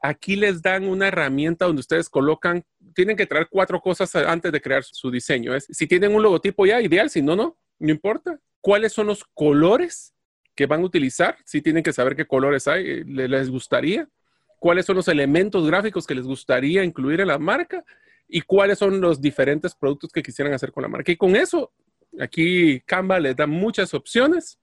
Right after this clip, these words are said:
También tiene la funcionalidad de poder hacer re-, rediseño de una, por ejemplo, yo tengo una, eh,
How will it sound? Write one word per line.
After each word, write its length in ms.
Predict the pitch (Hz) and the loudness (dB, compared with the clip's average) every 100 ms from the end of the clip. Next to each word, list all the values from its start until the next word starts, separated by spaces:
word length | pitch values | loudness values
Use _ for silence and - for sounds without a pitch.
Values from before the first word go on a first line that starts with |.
| _ | _
También 280 | - 143 151 | -4 0 0
tiene 220 | 160 170 | 2 2
la 80 | 170 | 2
funcionalidad 540 | 156 170 151 135 131 160 | 0 -2 0 0 2 2
de 80 | |
poder 200 | - 135 | 0 0
hacer 360 | 147 - 170 175 _ - - _ | 0 0 -2 -2 _ -20 -20 _
re-, 440 | 135 165 165 151 147 | -2 0 2 2 -2
rediseño 920 | 143 156 147 135 - 175 208 202 202 _ _ _ | -2 0 0 -2 0 0 0 -2 -4 _ _ _
de 160 | - 143 | -4 0
una, 260 | 147 170 180 | 2 0 -2
por 120 | 147 | -2
ejemplo, 240 | 160 170 | -2 -2
yo 140 | 156 160 | -2 0
tengo 360 | 175 175 180 | 0 2 4
una, 460 | 170 180 185 180 180 _ _ - _ _ | 4 4 2 0 -2 _ _ -20 _ _
eh, 200 | - 135 | -4 -4